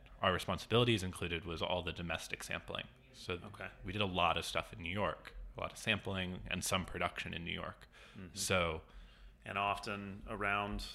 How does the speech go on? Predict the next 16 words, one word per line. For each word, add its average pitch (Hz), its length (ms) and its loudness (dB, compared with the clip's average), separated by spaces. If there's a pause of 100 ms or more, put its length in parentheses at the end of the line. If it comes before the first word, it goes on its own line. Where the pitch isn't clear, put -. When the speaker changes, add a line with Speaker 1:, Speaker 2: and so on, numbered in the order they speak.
(100)
Speaker 2:
the 107 60 -2
Speaker 1:
Yeah, 101 80 -2
Speaker 2:
garment 113 380 6
Speaker 1:
around 127 220 8
the 117 80 8
garment 127 240 10
Speaker 2:
district 92 360 4
Speaker 1:
district. - 0 -
Speaker 2:
here, 160 220 10 (360)
Speaker 1:
And 113 400 10
Speaker 2:
where - 80 -2
we 101 80 -2
are. 110 180 -2 (600)
Speaker 1:
and 131 160 10
that 117 160 12
was 110 500 4